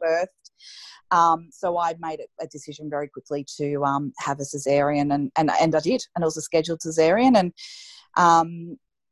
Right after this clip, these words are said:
it was scheduled for ten days before she was born. This is how my second baby, Rose, who will be ten this year. And, um, and it was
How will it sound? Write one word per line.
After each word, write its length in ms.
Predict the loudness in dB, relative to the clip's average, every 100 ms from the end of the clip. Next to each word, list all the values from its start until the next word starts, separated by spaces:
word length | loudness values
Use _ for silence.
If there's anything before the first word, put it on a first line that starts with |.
| -20 -20 _ _ _ _ -6
it 120 | -6
was 120 | -6
scheduled 340 | -2 -2 -2 -8
for 60 | -6
ten 180 | -4
days 280 | 0 2 0
before 280 | -4 -4 -4
she 140 | -4 -8
was 140 | -6
born. 320 | 0 4 4
This 140 | 2 -4
is 80 | -2
how 140 | 4 4 4 2
my 120 | 0
second 320 | 0 -4 0
baby, 260 | 0 0 -2
Rose, 640 | 2 2 2 0 -6 -14 -8
who 140 | -4 -4
will 100 | -6
be 120 | -8
ten 240 | -2 -2
this 200 | -2 -2
year. 260 | 4 4 4 -2 -18 -18 -18 -20 _ 2
And, 540 | 6 6 2 -4 0
um, 500 | 2 2 0 -4 -8 -14 -16 -2 2
and 160 | 4
it 80 | 2
was 160 | -2